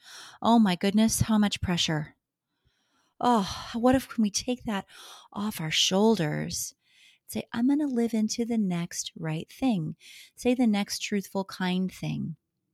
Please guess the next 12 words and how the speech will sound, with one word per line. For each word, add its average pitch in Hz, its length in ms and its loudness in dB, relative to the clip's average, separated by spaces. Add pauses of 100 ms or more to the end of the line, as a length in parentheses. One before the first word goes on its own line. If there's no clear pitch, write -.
(3750)
"I'm 220 100 2
going 220 200 6
to 220 60 4
put - 200 -4
myself 202 420 0
out 190 220 -4
there 180 160 -2
in 165 240 -4
one 175 260 0
more 170 240 0
courageous 160 560 -6
step - 460 -8